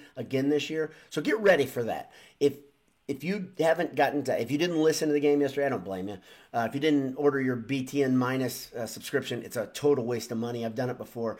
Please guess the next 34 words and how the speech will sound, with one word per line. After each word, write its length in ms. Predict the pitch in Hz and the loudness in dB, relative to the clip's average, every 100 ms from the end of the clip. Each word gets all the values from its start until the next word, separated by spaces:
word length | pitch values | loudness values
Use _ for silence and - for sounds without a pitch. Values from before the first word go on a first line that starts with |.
| - | -6
I 60 | 131 | -2
don't 180 | 123 90 | -2 -2
blame 220 | 95 107 | -6 -4
you 60 | 117 | -6
again. 280 | 107 113 - - - - | -6 -6 -8 -20 -10 2
But 120 | 139 | 6
I 60 | |
got 160 | 156 156 | 6 4
to 40 | 147 | 6
be 140 | 147 | 6
there 200 | 147 143 | 8 6
in 120 | 135 | 4
person. 420 | 160 180 185 170 | 2 0 0 -4
You 80 | 151 | -2
get 140 | 135 131 | -2 -2
to 60 | |
see 200 | - 143 | 0 2
'em 220 | 135 131 | 2 0
on 160 | 127 120 | -2 -4
Tuesday. 340 | - 160 156 | -4 -2 0
I 60 | 139 | 2
think 160 | 135 131 | 0 -2
they're 100 | 117 | 0
on 220 | 143 151 | 0 -2
T 160 | 160 | -4
V. 260 | 151 151 139 - - - _ | 0 0 -2 -12 -20 -20 _
But, 280 | 127 139 123 | 2 2 4
uh, 300 | 120 110 98 | 0 0 -2
they 100 | 110 | -6
play, 440 | - 123 117 113 | -4 -2 0 0
uh, 200 | 110 101 | -2 -4
Bellarmine. 580 | 98 135 143 143 143 135 - 127 | 0 4 4 4 2 -2 -10 -6
Um, 420 | 117 107 95 98 | -4 -4 -6 -10
so, 460 | 117 131 113 107 | -2 0 0 -4